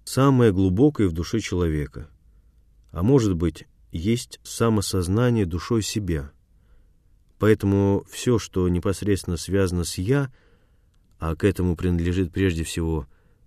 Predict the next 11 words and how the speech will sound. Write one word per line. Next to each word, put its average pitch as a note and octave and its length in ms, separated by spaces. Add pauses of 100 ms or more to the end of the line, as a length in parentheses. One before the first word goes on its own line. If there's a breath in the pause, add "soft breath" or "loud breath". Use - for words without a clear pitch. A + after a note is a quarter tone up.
тщеславие F2 720
и D#2 40
гордость, E2+ 640 (960)
и F2+ 80
остальное, E2 600 (800)
труднее F#2+ 480
всего F#2+ 340
и G2+ 60
познать, D2 640 (160)
и - 80
обнаружить. E2 720